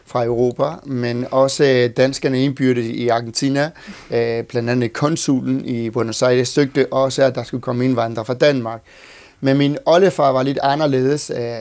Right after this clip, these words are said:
det var hans far, der var med i atten fireogtres. Han overlevede, og, men døde godt efter. Så lige pludselig stod han alene, og han valgte faktisk at tage til U S A, til South Dakota. Det gik ikke så godt.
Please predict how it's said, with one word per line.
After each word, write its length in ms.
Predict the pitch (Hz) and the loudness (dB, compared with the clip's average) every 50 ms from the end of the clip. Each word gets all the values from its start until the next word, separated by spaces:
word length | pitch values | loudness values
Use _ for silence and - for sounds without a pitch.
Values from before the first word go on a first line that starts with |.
| 107 110 - | -10 -10 -4
det 140 | 135 131 123 | -4 -2 0
var 480 | 123 123 117 117 117 117 117 123 120 113 | 0 0 0 -2 -4 -8 -10 -12 -12 -8
hans 260 | - 127 123 - - - | -6 -6 -4 -4 -2 0
far, 340 | 147 139 135 - - - - _ _ - | 0 0 0 -4 -10 -18 -20 _ _ -6
der 60 | 131 117 | -4 -2
var 120 | 123 120 | -2 -2
med 160 | 127 131 135 135 | 0 2 2 2
i 260 | 127 120 117 113 120 | 2 0 -2 -4 -2
atten 300 | 135 135 123 135 135 127 | -2 -2 0 0 -4 -4
fireogtres. 720 | - 147 139 131 127 - - 131 127 131 127 127 - - _ - - - - - - | 0 0 0 0 0 -2 -4 -4 -4 -4 -6 -8 -12 -14 _ -20 -20 -20 -20 -20 -16
Han 180 | - - 123 127 | -6 -4 -2 0
overlevede, 800 | 127 120 143 156 160 147 135 131 131 131 135 139 139 139 143 - - _ _ _ | 2 4 4 4 4 4 2 2 2 2 2 2 0 0 -4 -6 -10 _ _ _
og, 240 | 131 131 123 117 | -6 -6 -6 -6
men 220 | 123 123 123 120 120 | -8 -8 -6 -8 -6
døde 300 | 113 139 135 135 131 127 | -2 0 2 2 2 0
godt 260 | 123 120 117 117 117 | -2 -4 -6 -4 -2
efter. 400 | 120 120 117 - - 127 120 120 123 - _ - - - - - | -2 -2 -2 -2 -4 -6 -6 -6 -8 -14 _ -20 -20 -20 -20 -10
Så 160 | - - 135 | -4 -2 0
lige 140 | 131 139 131 | 0 0 0
pludselig 300 | 135 135 131 123 127 117 | 0 -2 -2 -2 -4 -4
stod 200 | - - 135 120 | 2 2 2 4
han 160 | 127 123 123 | 4 0 0
alene, 500 | 123 123 127 127 127 131 135 139 139 139 - | 0 0 0 0 2 2 0 0 -2 -2 -4
og 160 | - 139 135 123 | -6 -6 -4 -4
han 200 | 131 143 139 131 | -4 -4 -2 -2
valgte 240 | 143 143 156 160 | -2 0 0 -4
faktisk 440 | 139 - 147 143 135 - - 139 - | -4 -2 -2 -4 -4 -4 -10 -2 0
at 100 | 139 127 | 0 0
tage 160 | - - 135 | 0 -4 -6
til 180 | 127 - - 143 - | -6 -4 -6 -4 -4
U 200 | 151 147 151 156 | -2 0 0 0
S 120 | 156 - - | 0 0 0
A, 140 | 180 - 156 - - - _ _ - - _ _ | 0 0 -2 -4 -10 -18 _ _ -20 -20 _ _
til 220 | - - 127 120 | -4 -2 -2 -2
South 340 | - - - 143 143 143 - | 0 0 0 0 0 0 0
Dakota. 460 | - - - - 127 123 117 110 117 113 113 - _ - - - - - - - _ _ | -4 -6 -2 -2 0 0 0 -2 -6 -10 -10 -14 _ -20 -20 -20 -20 -20 -20 -20 _ _
Det 100 | - 143 | -2 2
gik 160 | 131 175 160 | 2 4 4
ikke 180 | 160 160 139 - | 4 4 2 0
så 80 | - 120 | -4 -6
godt. 320 | 120 113 101 104 - - | -6 -6 -8 -8 -12 -16